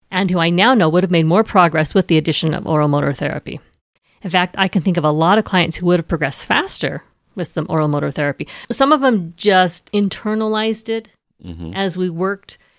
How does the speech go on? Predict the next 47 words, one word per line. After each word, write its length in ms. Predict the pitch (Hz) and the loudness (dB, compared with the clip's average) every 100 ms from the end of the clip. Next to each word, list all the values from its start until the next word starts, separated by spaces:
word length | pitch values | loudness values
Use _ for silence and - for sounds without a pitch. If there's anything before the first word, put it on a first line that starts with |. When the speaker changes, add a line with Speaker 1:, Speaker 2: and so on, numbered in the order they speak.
| - | -8
Speaker 1:
it 60 | |
was, 100 | 202 208 | -4 -2
like, 140 | 190 | -2
more 180 | 185 185 | -2 -2
like 160 | 165 | -2
a 40 | 156 | -6
top-down 480 | - 156 - 151 147 | -6 -6 -2 -2 -2
approach. 360 | - 147 - | -6 -8 -4
And 60 | 185 | -4
as 80 | 165 | -2
we 60 | |
worked 240 | 165 180 196 | -2 -4 -2
and 80 | 170 | -4
worked 160 | 165 | -2
on 100 | 165 | -4
saying 220 | 175 170 | -2 -2
the 80 | 160 | -2
sounds 300 | - 156 151 | -4 -6 -6
correctly, 540 | - 175 165 165 156 147 _ _ _ _ | -6 -6 -6 -6 -10 -12 _ _ _ _
they 180 | 190 180 | -8 -6
internalized 720 | 165 160 - 208 185 165 156 | -4 -6 -2 0 2 2 2
how 600 | - - 196 190 147 151 - _ _ _ - | -2 -4 2 4 2 0 -8 _ _ _ -14
to 120 | 180 | -10
make 260 | 165 160 - _ - | -8 -8 -12 _ -12
those 240 | 165 156 | -10 -8
movements 340 | 165 156 - - | -8 -8 -10 -12
correctly, 560 | 180 151 - 165 175 _ _ _ - | -8 -8 -8 -12 -12 _ _ _ -4
where 140 | 190 | -2
it 60 | 175 | 0
would 120 | 185 | 0
have 80 | 170 | -2
been 80 | 160 | 0
faster 540 | 170 170 - 156 151 | 0 0 -2 -8 -8
for 380 | - _ - 143 | -10 _ -14 -10
me 260 | 143 147 | -8 -8
to 420 | 143 - 147 143 - - | -10 -10 -8 -10 -14 -16
incorporate 680 | 180 - 180 165 160 151 - | -16 -10 -10 -8 -8 -10 -12
the 100 | - _ _ - | -20 _ _ -10
oral 180 | 180 156 | -6 -6
motor 200 | 156 151 | -6 -8
therapy 240 | 156 151 | -8 -8
from 140 | 175 | -6
the 60 | 147 | -4
beginning, 360 | 160 220 190 147 | 0 2 2 0
more 140 | 151 | -2
a 100 | - | -4
bottoms-up 1120 | - 151 143 147 - _ _ _ - 165 - | -4 -4 -4 -6 -14 _ _ _ -12 -12 -12